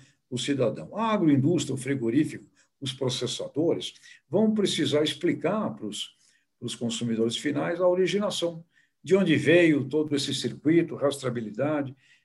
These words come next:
eh, quem fez, quem é que está produzindo no campo, né, lá o animal,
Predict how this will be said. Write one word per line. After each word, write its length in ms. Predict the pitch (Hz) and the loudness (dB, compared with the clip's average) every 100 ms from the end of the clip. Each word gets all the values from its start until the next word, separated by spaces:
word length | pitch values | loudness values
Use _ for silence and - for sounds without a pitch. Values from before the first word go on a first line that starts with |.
| _ | _
eh, 280 | 131 139 143 | -2 2 2
quem 260 | 139 185 165 | 2 2 2
fez, 640 | - 156 165 165 - - _ | 4 4 4 0 -6 -16 _
quem 120 | - 175 | 4 6
é 120 | 185 | 6
que 100 | 175 | 2
está 200 | 131 160 | 0 0
produzindo 720 | 160 135 113 - 135 - 117 | 0 -2 -2 0 0 0 -2
no 140 | 107 | -4
campo, 460 | - 131 165 - 101 | -4 -4 -4 -6 -8
né, 200 | 113 147 | -6 -4
lá 240 | 113 127 | -6 -6
o 220 | 139 107 | -6 -6
animal, 600 | 101 101 98 147 156 139 | -8 -10 -6 -4 -4 -6